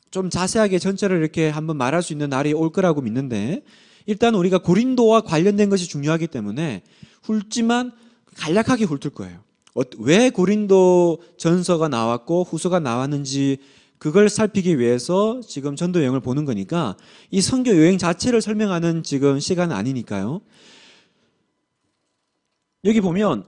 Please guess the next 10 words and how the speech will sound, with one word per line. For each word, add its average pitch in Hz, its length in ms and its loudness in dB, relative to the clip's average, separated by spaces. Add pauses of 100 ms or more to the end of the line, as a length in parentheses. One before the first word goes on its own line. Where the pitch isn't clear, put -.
안디옥이 247 500 -2
있는데, 147 520 -2
안디옥은 190 920 -2 (580)
그 120 320 -2
사도 208 300 -2
바울의 185 500 2
전도 208 400 2
여행에서 123 640 0 (220)
베이스 185 240 -2
캠프예요. 104 480 -2